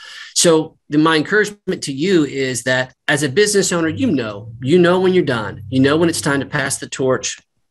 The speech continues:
to select a trustee to move the company legacy into the future.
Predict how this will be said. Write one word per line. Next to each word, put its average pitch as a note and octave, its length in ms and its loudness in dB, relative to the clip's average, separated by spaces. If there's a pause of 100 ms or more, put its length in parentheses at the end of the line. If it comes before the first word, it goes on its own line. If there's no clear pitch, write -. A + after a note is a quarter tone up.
(140)
to D3 180 4
select D3 640 0
a C#3 60 -8
trustee C3 680 -4
to B2 140 -2
move B2 240 0
the A2+ 120 -6
company B2+ 360 -2
legacy A2+ 400 -2
into G#2+ 220 -4
the F#2+ 100 -12
future. - 380 -6